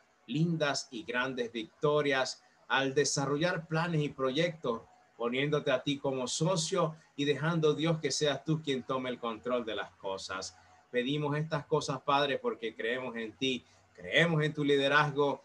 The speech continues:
y creemos en que tú tienes el poder para transformar vidas, para transformar congregaciones, para revolucionar la iglesia y esta obra pueda avanzar y pueda terminar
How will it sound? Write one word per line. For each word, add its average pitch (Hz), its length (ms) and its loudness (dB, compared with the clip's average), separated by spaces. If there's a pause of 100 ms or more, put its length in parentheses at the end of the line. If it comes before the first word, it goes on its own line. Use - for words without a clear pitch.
(120)
y 139 160 0
creemos 170 640 0
en 139 120 -4
que 135 100 0
tú 139 180 -2
tienes 139 300 -2
el 127 160 -2
poder 117 480 0 (320)
para - 260 -12
transformar 123 680 -2
vidas, 135 560 -2 (200)
para 147 220 2
transformar 143 640 2
congregaciones, 147 800 0
para 143 240 -6
revolucionar 180 760 2
la 202 140 0
iglesia 180 760 4 (200)
y 156 100 6
esta 160 300 6
obra 151 380 6
pueda 147 240 6
avanzar 135 520 2
y 131 80 0
pueda 139 400 2
terminar 117 600 0